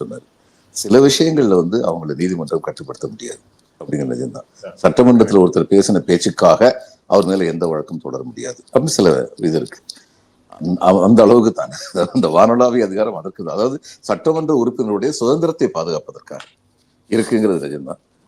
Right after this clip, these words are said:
ஆனா மத்தபடி நம்முடைய அரசியலமைப்பு சட்டத்தை பா-, அதவங்க அரசியலமைப்பு சட்டத்தையே, ஆ,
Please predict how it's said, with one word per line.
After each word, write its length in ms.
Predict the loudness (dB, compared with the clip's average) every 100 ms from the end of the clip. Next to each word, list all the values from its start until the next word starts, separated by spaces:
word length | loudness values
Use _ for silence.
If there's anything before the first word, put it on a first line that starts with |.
| _
ஆனா 180 | 0 2
மத்தபடி 640 | 2 0 0 2 2 2 -2 _ _
நம்முடைய 500 | -6 -2 4 6 6
அரசியலமைப்பு 500 | 4 -2 -6 -4 -4
சட்டத்தை 220 | -4 -6
பா-, 240 | -6 -2
அதவங்க 460 | -2 0 0 0 -4 -12 _ _ _
அரசியலமைப்பு 840 | -2 0 0 2 2 2 -2 -6 -2
சட்டத்தையே, 840 | -2 0 -2 -2 -2 0 2 2 2 -6 _ _ _ _ -2
ஆ, 440 | 0 2 0 0